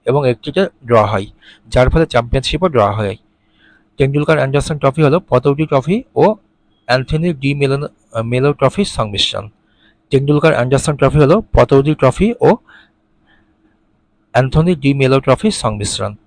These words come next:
নামকরণ করা হয়েছে সচিন টেন্ডুলকার এবং জেমস অ্যান্ডারসন, ইংল্যান্ডের, ইংল্যান্ডের জেমস অ্যান্ডারসনের নাম অনুসারে। সবচেয়ে বেশি রান করেছে শুভমান গিল, সাতশো চুয়ান্ন রান,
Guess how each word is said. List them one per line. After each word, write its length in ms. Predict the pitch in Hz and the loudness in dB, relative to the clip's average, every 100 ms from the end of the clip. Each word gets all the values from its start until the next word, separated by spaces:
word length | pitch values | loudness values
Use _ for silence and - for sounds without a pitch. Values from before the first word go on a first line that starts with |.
| _ | _
নামকরণ 420 | 113 117 131 147 | -2 -2 0 -6
করা 140 | 143 147 | -2 0
হয়েছে 180 | 151 160 | 0 -2
সচিন 340 | 135 120 143 | -4 -4 -6
টেন্ডুলকার 460 | 139 135 139 151 185 _ _ _ - | -6 -6 -4 -4 -4 _ _ _ -4
এবং 260 | 127 143 110 | -4 -4 -2
জেমস 340 | 135 143 - - | -2 -2 -8 -8
অ্যান্ডারসন, 500 | 120 123 - 104 113 _ _ | -4 -4 -4 -8 -10 _ _
ইংল্যান্ডের, 400 | 123 131 139 156 156 _ _ _ _ _ _ _ _ _ | -6 -2 -2 -4 -10 _ _ _ _ _ _ _ _ _
ইংল্যান্ডের 400 | - 135 151 147 196 _ _ | -6 -2 0 -2 -6 _ _
জেমস 360 | 127 151 - - | -2 -2 -4 -8
অ্যান্ডারসনের 460 | 117 123 123 151 | -6 -4 -4 -2
নাম 160 | 156 104 | -2 -2
অনুসারে। 360 | 101 - 101 113 _ _ _ | -4 -4 -6 -6 _ _ _
সবচেয়ে 380 | - 131 - 147 | -4 -4 -2 -2
বেশি 200 | 127 151 | 0 0
রান 120 | 143 | -2
করেছে 220 | 147 143 | -4 -6
শুভমান 440 | 143 123 127 135 131 | -8 -8 -6 -6 -4
গিল, 200 | 120 220 _ - | -6 -6 _ -6
সাতশো 600 | - 123 - 147 - 123 _ | -4 -4 -4 -6 -6 -14 _
চুয়ান্ন 320 | - 131 127 | 0 0 2
রান, 220 | 98 90 | -2 -4